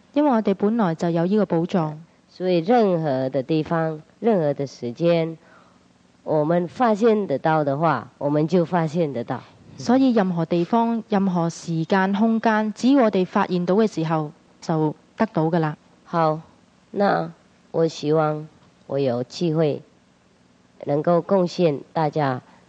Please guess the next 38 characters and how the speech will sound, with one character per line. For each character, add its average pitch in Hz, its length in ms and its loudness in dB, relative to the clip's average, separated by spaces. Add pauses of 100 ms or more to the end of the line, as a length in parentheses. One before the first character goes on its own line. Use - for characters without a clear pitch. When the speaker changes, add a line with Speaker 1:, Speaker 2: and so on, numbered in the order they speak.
Speaker 2:
這 180 160 0
個 143 100 0
方 147 260 -2
法， 127 240 -2 (400)
找 139 200 0
到 160 180 2
自 156 160 -2
己 135 160 0
的 117 140 0
內 139 160 2
心。 127 340 -4 (320)
這 247 140 0
個 196 120 4
方 180 240 0
法 139 160 2
叫 147 360 0
觀 170 160 2
音 160 200 -2
的 135 80 -4
方 139 280 -6
法， 127 180 -8 (180)
觀 190 200 0
音 175 320 0
法 127 200 -6
門。 110 200 -8 (360)
Speaker 1:
所 - 280 0
以 226 340 2 (140)
我 202 160 0
現 202 260 0
在 190 280 0
有 185 120 0
一 214 80 2
個 220 140 0
咁 202 160 0
好 202 100 4
嘅 214 80 4
機 220 220 2
會， 170 320 -2